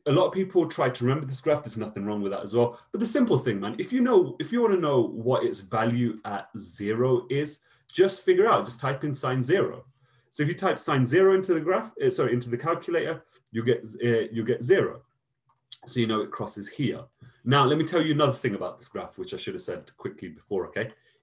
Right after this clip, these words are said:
It only moves between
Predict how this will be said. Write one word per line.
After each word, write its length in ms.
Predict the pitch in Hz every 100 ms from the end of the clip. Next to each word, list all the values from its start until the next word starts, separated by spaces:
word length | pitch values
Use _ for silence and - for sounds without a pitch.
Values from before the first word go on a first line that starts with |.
| -
It 180 | 127 -
only 400 | 131 147 175 185
moves 720 | 165 160 120 92 135 - - _ _ _ _ _ _ _ -
between 680 | 110 110 120 110 107 101